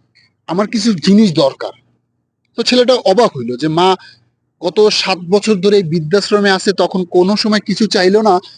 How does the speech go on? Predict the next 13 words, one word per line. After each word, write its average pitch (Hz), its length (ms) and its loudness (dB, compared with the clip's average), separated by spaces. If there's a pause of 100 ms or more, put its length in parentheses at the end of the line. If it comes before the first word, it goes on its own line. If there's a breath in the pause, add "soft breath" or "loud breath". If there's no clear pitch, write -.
(260 loud breath)
আজকে 180 240 -2
মৃত্যু 190 380 0
পথযাত্রী, 233 560 0
তখন 220 280 0
মা 202 160 2
আমার 214 160 2
কাছে 220 180 -4
চাইতেছে। 220 460 -2 (560)
তো 185 80 -2
ছেলেটা 190 300 2
বলতেছে, 185 320 0
"মা, 165 180 2
তোমার 147 180 -4